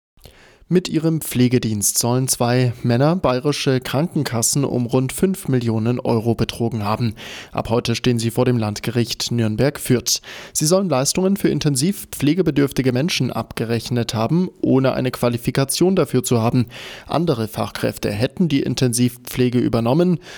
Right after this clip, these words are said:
doch die Staatsanwaltschaft ist der Überzeugung, dass diese Personen gar nicht für den Pflegedienst gearbeitet haben.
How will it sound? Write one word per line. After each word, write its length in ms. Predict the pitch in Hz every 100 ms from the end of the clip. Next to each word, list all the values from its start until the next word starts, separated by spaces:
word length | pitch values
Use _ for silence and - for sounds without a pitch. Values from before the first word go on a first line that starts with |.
| -
doch 140 | - 185
die 120 | 208
Staatsanwaltschaft 840 | - 165 - 165 139 135 139 -
ist 180 | - 110
der 100 | 120
Überzeugung, 680 | 113 117 - 117 117 117 110
dass 160 | - -
diese 220 | 143 143
Personen 500 | 135 120 120 120 120
gar 240 | 117 120 151
nicht 240 | 160 -
für 100 | 170
den 200 | 160 151
Pflegedienst 680 | - 127 123 113 107 - -
gearbeitet 640 | 160 123 110 107 110 -
haben. 300 | 104 107